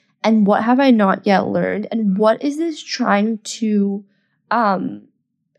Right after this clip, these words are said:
teach me so that I can become a better version of me?" Like, I, I really do view it that way. And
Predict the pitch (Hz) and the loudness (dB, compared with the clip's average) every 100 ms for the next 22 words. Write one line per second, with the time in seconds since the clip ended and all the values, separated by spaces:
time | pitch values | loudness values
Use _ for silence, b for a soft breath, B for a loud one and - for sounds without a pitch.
0 | _ - - 311 311 - 220 190 196 208 | _ -10 4 4 4 -2 0 2 2 2
1 | 208 190 - 190 190 233 208 202 208 180 | 2 2 0 -2 0 0 0 -4 -2 -2
2 | 180 190 180 175 180 175 170 175 185 170 | 0 -2 2 2 2 -2 -8 -8 -8 -8
3 | 180 175 - - 196 202 196 196 196 185 | -8 -8 -8 -4 -2 0 -2 -2 -4 -4
4 | 196 208 196 190 185 196 180 - 226 - | -4 -2 -4 -6 -8 -6 -4 -2 -2 0
5 | 269 277 302 302 _ _ _ _ _ - | -4 -4 -6 -12 _ _ _ _ _ 0
6 | 220 208 190 190 | 2 4 0 -4